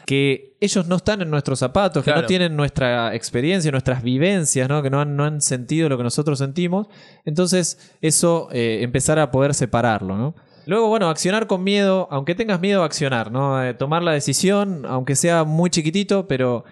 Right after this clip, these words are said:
Speaker 1: tomar ese, ese camino para que vayamos explorando de a poco toda esa zona de incertidumbre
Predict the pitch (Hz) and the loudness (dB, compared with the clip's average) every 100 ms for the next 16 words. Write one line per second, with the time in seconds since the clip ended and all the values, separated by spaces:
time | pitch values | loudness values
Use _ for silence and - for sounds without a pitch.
0 | - 131 151 185 165 151 139 123 131 143 | -4 0 2 2 2 2 2 2 0 0
1 | 131 131 175 175 143 123 117 123 120 - | 0 0 0 2 0 0 -2 -4 -4 -10
2 | - - 147 147 196 202 160 - 143 180 | -20 -8 -2 0 2 2 0 2 2 2
3 | 185 147 135 156 190 175 151 143 139 - | 2 2 2 0 0 0 -2 -2 -2 -2
4 | 151 147 131 131 123 135 156 196 214 | 0 0 -2 -2 0 2 2 2 -2